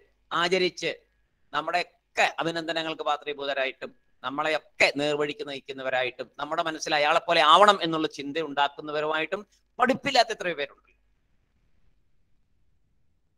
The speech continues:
അപ്പൊ ആ തിരിച്ചറിവ്, അത് ജീവിതത്തിൽ കൊണ്ടുവന്ന് ഉള്ള ആ ജീവിതം, അങ്ങനെയുള്ളവർക്ക്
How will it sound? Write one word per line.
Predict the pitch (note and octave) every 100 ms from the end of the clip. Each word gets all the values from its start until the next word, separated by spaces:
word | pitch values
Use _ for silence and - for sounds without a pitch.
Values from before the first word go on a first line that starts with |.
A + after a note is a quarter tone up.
| _ _ _ _ _ _ _ _ _ _ _ _ _ _ _ _ _ _ _
അപ്പൊ | _ D#3+
ആ | G3+ -
തിരിച്ചറിവ്, | G#3+ A3 A#3+ - C4 F3+ C3+ F#2 _ _ _ _ _
അത് | G#3
ജീവിതത്തിൽ | A#3+ A#3 A#3 A#3+ A#3+ A3+
കൊണ്ടുവന്ന് | - G3+ F#3+ G#3 G#3 G#3+ A#3+ D#4 -
ഉള്ള | F#3 F#3 G3 G3+ - _ E3+
ആ | F3+
ജീവിതം, | C3+ E3 C#3 A2+ E2+ _ _ _ _ _ _ _ _ _ _ _ _ _ _ _ _ _ _ _ _ _ _ _
അങ്ങനെയുള്ളവർക്ക് | C#3 D3 F3+ A3+ A#3 F#3+ D#3 D3+ D#3 - -